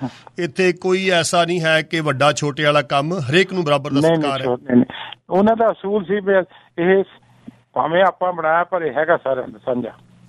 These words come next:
Speaker 1: ਹੂੰ।
Speaker 2: ਤੇ ਇਹ ਨਹੀਂ ਵੀ, ਵੀ ਗੁਰਦੁਆਰੇ ਦੇ,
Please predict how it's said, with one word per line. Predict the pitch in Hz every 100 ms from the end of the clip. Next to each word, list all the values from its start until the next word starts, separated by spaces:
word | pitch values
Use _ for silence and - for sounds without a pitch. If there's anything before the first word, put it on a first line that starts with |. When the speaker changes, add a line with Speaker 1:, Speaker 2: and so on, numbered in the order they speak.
| _ _ _ _ -
Speaker 1:
ਹੂੰ। | 185 165 107 95 _ _ - _ _ _ - - - -
Speaker 2:
ਤੇ | 170
ਇਹ | 185
ਨਹੀਂ | 185 180
ਵੀ, | 180 170
ਵੀ | 151 160 151
ਗੁਰਦੁਆਰੇ | 143 143 143 147
ਦੇ, | 151 160